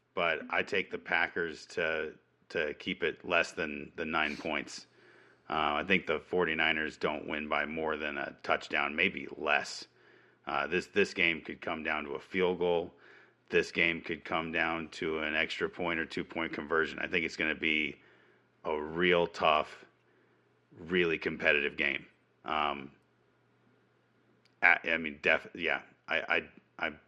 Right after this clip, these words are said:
pretty confident that this is gonna be a close one. Um,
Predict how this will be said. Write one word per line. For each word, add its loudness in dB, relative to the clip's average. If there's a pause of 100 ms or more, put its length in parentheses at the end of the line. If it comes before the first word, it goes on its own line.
(440)
pretty 4
confident 0
that -12
this -2
is -12
gonna 0
be 0
a 0
close 4
one. -2 (640)
Um, 2